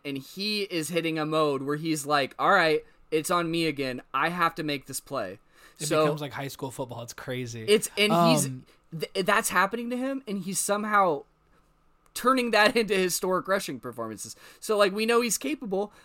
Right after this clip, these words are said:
Speaker 1: but let's start scheming up some designed throws where he needs to, like, he's forced to try to f-, get a ball to Darnell Mooney where they
Speaker 2: Mm-hmm.
Speaker 1: scheme him into one-on-one coverage because that's what's really gonna matter next year.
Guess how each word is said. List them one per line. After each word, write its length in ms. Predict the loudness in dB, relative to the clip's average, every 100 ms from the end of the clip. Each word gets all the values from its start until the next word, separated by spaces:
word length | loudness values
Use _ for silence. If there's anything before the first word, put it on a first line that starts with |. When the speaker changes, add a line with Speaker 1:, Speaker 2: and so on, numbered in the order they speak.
| -2
Speaker 1:
but 280 | 2 2 2
let's 200 | 2 2
start 380 | 2 0 0 -10 -8
scheming 520 | -6 -2 -2 0 -2
up 120 | -2
some 260 | -4 -4 -4
designed 520 | -4 0 0 0 -4
throws 500 | 0 2 2 -2 -6
where 100 | -8
he 200 | -4 -4
needs 420 | -2 -4 -2 -4
to, 240 | -2 -4 -4 -6
like, 320 | -4 -4 -8 -20 -20 -20 -20
he's 260 | -6 -4 -2
forced 520 | 0 0 0 -4 -8
to 140 | -12
try 240 | -6 0 0
to 100 | 0
f-, 120 | -4 -10 -2
get 160 | 0
a 100 | 0
ball 240 | 2 2 2
to 100 | 0
Darnell 400 | -2 0 0 -2
Mooney 460 | -4 -4 -6 -8 -10
where 160 | -8 -4
they 180 | -2 -4
Speaker 2:
Mm-hmm. 80 |
Speaker 1:
scheme 420 | -4 -6 -4 -4 -4
him 160 | -4
into 160 | -2 -2
one-on-one 440 | -2 -4 -4 -6
coverage 380 | -6 -6 -6 -10
because 300 | -12 -10 -4
that's 340 | 0 0 -2
what's 180 | -8 -6
really 220 | -6 -6
gonna 160 | -8 -8
matter 460 | -8 -6 -6 -8 -10 -20 _
next 360 | -10 -10 -12 -16
year. 220 | -20